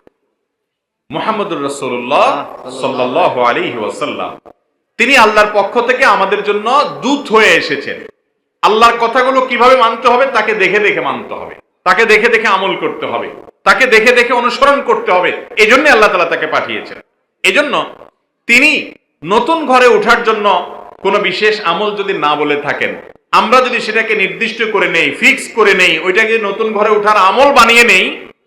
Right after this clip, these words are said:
তাহলে সেটা শরীয়তের দৃষ্টিকোণ থেকে কোনো ভালো জিনিস হবে না। আপনি আপনার নতুন ঘর বিসমিল্লাহ বলে উঠে যান। আপনি যদি কোনো কিছু করেন,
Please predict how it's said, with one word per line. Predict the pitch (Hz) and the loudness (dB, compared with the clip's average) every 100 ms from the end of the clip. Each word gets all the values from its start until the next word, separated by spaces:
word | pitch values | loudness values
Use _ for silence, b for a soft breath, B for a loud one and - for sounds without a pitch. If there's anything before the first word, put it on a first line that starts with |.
| _ _ | _ _
তাহলে | - 143 151 | -6 -4 -4
সেটা | 147 143 147 190 254 311 - - - | -6 -4 2 4 4 2 -6 -16 -10
শরীয়তের | 170 147 139 135 | -6 -6 -6 -8
দৃষ্টিকোণ | 127 - 143 156 | -12 -12 -12 -10
থেকে | 151 180 | -8 -8
কোনো | 220 147 | -6 -6
ভালো | 127 117 120 | -6 -4 -4
জিনিস | 117 143 208 - | -4 -2 -4 -4
হবে | 139 196 262 349 - - - - | 0 4 4 4 -2 -14 -18 -18
না। | - - _ _ _ _ _ - | -18 -18 _ _ _ _ _ 0
আপনি | 214 262 | 0 2
আপনার | 233 202 190 | 0 0 -2
নতুন | 165 160 190 | -2 -4 -4
ঘর | 170 165 | -2 -2
বিসমিল্লাহ | 143 143 135 127 | -4 -6 -4 -2
বলে | 123 | -2
উঠে | 117 113 110 | -6 -6 -8
যান। | 92 80 _ _ _ _ _ _ _ _ _ - | -10 -14 _ _ _ _ _ _ _ _ _ -2
আপনি | 190 240 254 | 0 0 -4
যদি | 254 | -8
কোনো | 240 226 220 | -6 -2 -2
কিছু | 220 226 | -4 -10
করেন, | 220 185 196 | -2 0 0